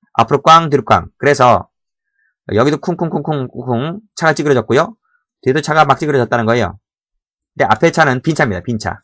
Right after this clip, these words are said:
아무도 사람이 안 탔어요. 뒤에도 사람이 안 탔어요. 근데 차주는 밖에 나와 있어요. 차주는 밖에 나와 있고요. 빈 차라는 겁니다.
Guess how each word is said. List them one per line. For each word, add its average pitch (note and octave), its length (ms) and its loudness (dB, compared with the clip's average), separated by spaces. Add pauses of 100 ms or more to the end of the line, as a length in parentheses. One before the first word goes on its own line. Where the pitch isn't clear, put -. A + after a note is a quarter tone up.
(1500)
아무도 D#3 420 4
사람이 E3 240 2
안 G#2+ 80 0
탔어요. B2+ 360 -4 (320)
뒤에도 D3+ 220 0
사람이 D3+ 240 0
안 A#2+ 80 0
탔어요. B2 380 -2 (1200)
근데 C#3 480 0
차주는 E3+ 540 -2
밖에 B2 180 -4
나와 C3 240 4
있어요. G#2+ 220 -6 (720)
차주는 D3 300 -4
밖에 - 180 -2
나와 A#2 220 4
있고요. C#3+ 340 -2 (420)
빈 D3+ 120 -4
차라는 D3+ 260 2
겁니다. A#2+ 340 0